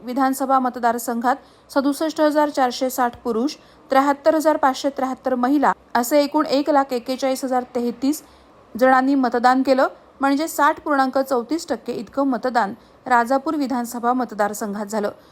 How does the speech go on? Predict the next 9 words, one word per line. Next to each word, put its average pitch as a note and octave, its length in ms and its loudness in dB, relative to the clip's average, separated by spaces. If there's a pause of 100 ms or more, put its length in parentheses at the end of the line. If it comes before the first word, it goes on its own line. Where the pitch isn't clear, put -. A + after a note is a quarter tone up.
(180)
दोनशे C#4 300 2
अडुसष्ट D#4 440 0
कणकवली C#4 580 2
विधानसभा B3+ 560 0
मतदारसंघात A3+ 800 -2 (420)
सत्याहत्तर D4+ 680 4 (440)
हजार B3+ 380 4 (160)
सत्तेचाळीस C#4 680 0
पुरुष, C4+ 380 0